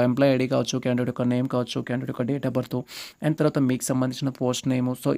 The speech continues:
ఇలా some ఇన్ఫర్మేషన్ ఉంటుంది. And అదేవిధంగా మీ యొక్క list of colleges అయితే మనకి ఇక్కడ డిస్‌ప్లే అవుతాయి.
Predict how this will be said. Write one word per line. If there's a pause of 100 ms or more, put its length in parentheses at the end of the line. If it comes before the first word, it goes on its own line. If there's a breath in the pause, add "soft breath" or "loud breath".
ఇలా
some
ఇన్ఫర్మేషన్
ఉంటుంది.
And
అదేవిధంగా
మీ
యొక్క
list
of
colleges
అయితే
మనకి
ఇక్కడ
డిస్‌ప్లే
అవుతాయి.